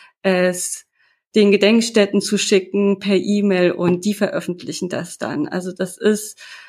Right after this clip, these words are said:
eine schöne Möglichkeit, ähm, zu zeigen, dass einem dieser Tag wichtig ist, dass man an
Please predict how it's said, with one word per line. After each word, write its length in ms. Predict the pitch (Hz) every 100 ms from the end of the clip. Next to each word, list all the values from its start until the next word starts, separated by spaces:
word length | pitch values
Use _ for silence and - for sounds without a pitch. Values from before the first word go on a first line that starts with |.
| _ _ _
eine 280 | 208 196 196
schöne 340 | - 233 233 214
Möglichkeit, 1160 | 208 202 185 175 - - - 180 175 170 175 - -
ähm, 520 | 180 180 180 180 180
zu 240 | - 196 -
zeigen, 380 | 202 190 196 190
dass 160 | 190
einem 320 | - 180 185 175
dieser 220 | 190 190
Tag 260 | 185 180
wichtig 380 | 220 247 233 226
ist, 300 | 220 220 -
dass 260 | - 180 -
man 340 | 190 180 185 -
an 520 | 175 185 180 180 185